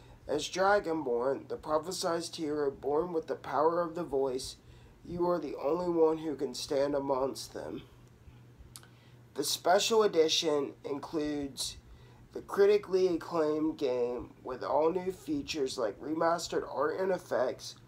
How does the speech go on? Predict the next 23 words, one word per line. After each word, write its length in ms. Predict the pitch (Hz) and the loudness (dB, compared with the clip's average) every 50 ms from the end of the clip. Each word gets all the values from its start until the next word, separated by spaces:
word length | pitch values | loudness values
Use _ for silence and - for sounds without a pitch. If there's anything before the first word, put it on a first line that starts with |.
| - - - - - - - - - - - - | -20 -20 -20 -20 -20 -20 -20 -20 -20 -10 -2 2
Volmeric, 960 | 151 151 165 175 180 180 165 156 151 147 151 147 143 139 143 135 131 - - - - - - - - - - - - - - - - - - - - - - - | 4 4 6 4 4 4 4 4 4 4 2 2 2 2 0 0 -2 -6 -12 -18 -18 -20 -20 -20 -20 -20 -20 -20 -20 -20 -20 -20 -20 -20 -20 -20 -20 -20 -4 2
God 420 | - 160 160 156 160 156 127 120 | 4 6 6 6 6 4 2 0
Rays, 440 | 131 135 127 131 131 131 127 123 - | -2 -2 -2 -2 -2 -4 -6 -6 -6
dynamic 680 | - - 131 107 127 147 156 160 185 190 180 - - | -2 -2 -2 -2 0 0 0 2 2 2 0 0 -2
depth 300 | - 170 170 165 170 175 | 0 0 0 0 -2 -6
of 120 | 165 - | -10 -10
field, 360 | - - 156 147 143 139 - - - 120 | -8 -4 -2 0 0 0 -2 -4 -8 -10
and 100 | 120 120 | -8 -4
more. 440 | 131 147 147 139 123 110 117 - - - - - - - - - - - - - - | -2 0 0 0 0 -2 -6 -8 -12 -16 -20 -20 -20 -20 -20 -20 -20 -20 -20 -20 -12
Skyrim 560 | - - - - - 175 185 202 214 214 208 | -8 -6 -4 2 4 6 6 6 6 4 0
Special 420 | 196 - - 165 165 190 190 208 202 | -2 -2 0 0 0 2 2 2 2
Editions 500 | 196 175 160 156 156 - 156 135 135 - - - - - - - - - - - - - - | 4 4 2 2 2 0 -4 -4 -4 -6 -8 -10 -12 -20 -20 -20 -20 -20 -20 -20 -20 -12 -4
also 420 | - 139 151 165 185 - - 208 190 | 0 2 2 2 2 2 2 2 2
brings 400 | 175 160 170 160 165 175 170 - | 4 6 6 6 6 4 2 0
the 160 | - 156 151 - - - - - - | 0 0 0 -2 -8 -20 -20 -10 -4
full 220 | - 160 175 196 208 | 0 4 6 6 4
power 480 | 202 175 170 156 156 160 139 113 110 | 4 4 2 4 6 6 4 4 0
of 180 | 113 - - - | 0 -2 -6 -10
P 240 | - - 180 175 185 | -10 -8 -6 -6 -6
C 340 | 185 - - 185 160 160 151 | -6 -6 -2 0 0 0 2
mods 580 | 147 139 139 135 135 139 117 - - - - - - - - - - - - - - | 2 4 4 4 4 2 0 -2 -6 -12 -14 -16 -20 -20 -20 -20 -20 -20 -20 -20 -16
to 100 | - 165 | -6 0
the 160 | 151 131 - | 0 0 0